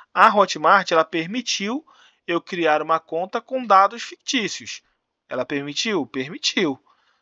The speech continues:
Só que, se eu for sacar dinheiro desta conta,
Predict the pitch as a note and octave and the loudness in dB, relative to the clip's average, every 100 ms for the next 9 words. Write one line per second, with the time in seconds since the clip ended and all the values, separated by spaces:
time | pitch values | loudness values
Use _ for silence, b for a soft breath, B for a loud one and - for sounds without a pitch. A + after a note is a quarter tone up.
0 | _ - F3+ F#3 - F3 B2+ - _ _ | _ 0 2 2 2 0 -2 -6 _ _
1 | _ _ _ - - D3+ C#3+ - F#3 A#3+ | _ _ _ -12 -6 -6 -6 -4 -2 -2
2 | - C4+ - F#3+ F#3 A3 - _ D3+ C3+ | -4 -6 -2 0 0 -2 -10 _ -14 -10
3 | F#3 E3 D3 C#3+ C3+ _ _ _ C3+ D3 | -8 -4 -4 -4 -8 _ _ _ -4 -4
4 | - C4+ - E3+ F3 G3+ B3 | -4 -6 -2 -2 -2 -6 -12